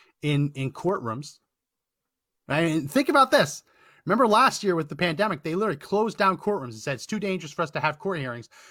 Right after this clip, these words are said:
So forget about your right to a speedy trial, which is given to you in the Bill of Rights. Forget about that. That right was violated because we had a pandemic." Well, they got away with that. No one stopped them. No one stopped them from doing that. So it, it,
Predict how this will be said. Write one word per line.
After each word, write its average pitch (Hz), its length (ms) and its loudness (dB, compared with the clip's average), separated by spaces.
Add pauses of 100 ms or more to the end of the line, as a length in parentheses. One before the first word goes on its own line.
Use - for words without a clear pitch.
So 180 140 0
forget 156 300 2
about 202 260 4
your 175 220 2
right 165 260 2
to 160 120 -4
a - 20 0
speedy 160 400 -10
trial, 160 360 2
which 110 160 -12
is 120 120 -14
given 131 240 -6
to - 160 -14
you 127 80 -8
in 120 100 -10
the 113 60 -14
Bill 120 220 -10
of 110 60 -16
Rights. 135 220 -6
Forget 156 320 0
about 226 200 4
that. 170 240 4 (280)
That 214 240 4
right 190 220 2
was 131 140 -4
violated 151 440 4
because 127 340 -6
we 131 120 -8
had 117 340 0
a 107 60 -16
pandemic." 110 540 -10 (960)
Well, 139 140 -4
they 151 140 0
got 190 180 6
away 196 180 6
with 196 120 2
that. 110 180 -8
No 151 120 -2
one 180 120 0
stopped - 460 2
them. - 220 -18 (840)
No 151 100 -6
one 160 100 -4
stopped - 380 0
them 147 80 -8
from 123 100 -12
doing 110 180 -12
that. 156 160 -10
So 226 220 -2
it, 220 180 -6
it, 190 180 -6